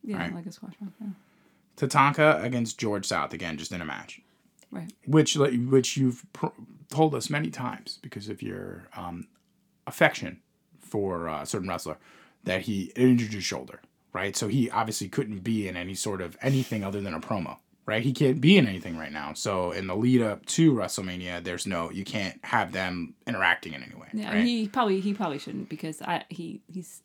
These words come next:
Speaker 1: he, like, um, separated his shoulder
Speaker 2: Mm-hmm.
Speaker 1: at the six-man tag.
Speaker 2: I'm gonna say,
Speaker 1: <laughs>
Speaker 2: I'm gonna say this, this thing that I can't handle more than anything. Um,
Speaker 1: What?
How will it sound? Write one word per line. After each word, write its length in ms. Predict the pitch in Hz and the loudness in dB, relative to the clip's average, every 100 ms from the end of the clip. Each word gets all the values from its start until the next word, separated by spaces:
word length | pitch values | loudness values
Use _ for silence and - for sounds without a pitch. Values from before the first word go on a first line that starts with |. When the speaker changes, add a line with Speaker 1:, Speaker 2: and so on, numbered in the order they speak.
| _ _ _ | _ _ _
Speaker 1:
he, 200 | - 233 | -8 -4
like, 340 | 262 269 202 - | 0 -2 -4 -6
um, 420 | 190 180 151 - - | -4 -2 -4 -8 -6
separated 380 | 196 208 214 | -2 0 0
his 100 | 180 165 | 0 -4
shoulder 520 | - 156 196 226 247 - _ - | -8 -4 -4 -4 -8 -12 _ -4
Speaker 2:
Mm-hmm. 280 | 123 156 170 | 2 4 4
Speaker 1:
at 120 | 196 | 0
the 80 | 202 | -2
six-man 500 | - 190 - - 175 | -4 -4 -6 -10 -10
tag. 100 | - _ _ _ _ _ _ _ - - _ _ - | -14 _ _ _ _ _ _ _ -20 -20 _ _ 2
Speaker 2:
I'm 100 | 139 | 4
gonna 100 | 131 | 4
say, 480 | 123 123 107 104 101 427 - - - | 2 2 2 0 2 0 -2 -14 -20
Speaker 1:
<laughs> 380 | _ _ _ - | _ _ _ 4
Speaker 2:
I'm 120 | 147 | 6
gonna 120 | 147 | 4
say 180 | 147 135 | 2 2
this, 180 | 139 143 | 2 0
this 240 | 135 170 - | 0 0 2
thing 200 | 143 135 | 0 0
that 100 | 87 | 0
I 140 | 107 | -2
can't 240 | 117 123 123 | -4 -2 -2
handle 400 | 107 101 123 135 - | -4 -2 -2 -4 -4
more 160 | 135 | -4
than 140 | 110 98 | -2 -4
anything. 500 | 120 139 131 143 - _ _ - | -4 -2 0 -2 -8 _ _ -6
Um, 440 | 120 110 104 104 | -2 0 -2 -6
Speaker 1:
What? 180 | 104 220 | -6 -6